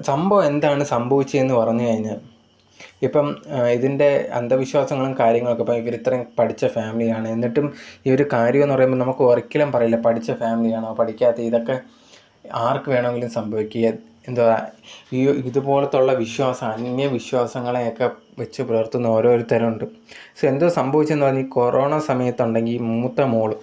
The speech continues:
അങ്ങനെയാണ് പറയുന്നത്, ഒരു കേസിൻ്റെ പറയുന്ന അഖില എന്ന് പറഞ്ഞാൽ ഒരു സിവിൽ സർവീസിനൊക്കെ വേണ്ടി പ്രിപ്പയർ ചെയ്ത സമയത്താണ് ഇതുപോലത്തുള്ള ഫസ്റ്റ് ഈ ബുക്കുകളൊക്കെ വായിക്കാൻ തുടങ്ങിയപ്പോഴാണ് ഇതുപോലത്തുള്ള സൂപ്പർസ്റ്റിഷ്യസ് ആയിട്ടുള്ള ഓരോ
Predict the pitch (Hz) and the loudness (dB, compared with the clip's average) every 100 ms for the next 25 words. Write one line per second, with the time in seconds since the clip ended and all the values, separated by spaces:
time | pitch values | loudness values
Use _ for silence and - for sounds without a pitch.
0 | - _ - 123 131 127 127 120 120 113 | -14 _ -8 -2 0 0 2 0 0 0
1 | 110 104 120 117 139 131 123 120 120 127 | -4 -4 -2 -2 0 2 2 2 2 0
2 | - - - - 120 120 139 147 139 139 | -6 -18 -20 -6 -2 0 2 2 2 2
3 | 151 143 143 135 143 139 - 139 135 135 | 2 2 0 0 0 0 -2 -2 0 0
4 | 139 131 135 123 127 127 117 139 139 135 | -2 -4 -2 0 -2 -2 -2 0 2 0
5 | 127 117 117 123 123 127 131 151 165 160 | -2 -4 -2 0 0 0 0 2 2 0
6 | 127 120 123 - 139 - - - - 143 | -2 0 -2 -4 -8 -10 -20 -16 -6 -6
7 | - 175 156 151 131 127 143 135 123 123 | -2 2 2 2 0 0 0 -2 -2 -4
8 | 117 131 127 147 139 135 131 131 131 127 | -2 -2 0 -2 -2 -2 0 0 -2 -4
9 | 127 135 127 - _ _ _ _ - 156 | -6 -6 -8 -12 _ _ _ _ -8 -4
10 | 151 - - 139 131 135 131 123 120 | -4 -6 -2 0 0 0 2 2 4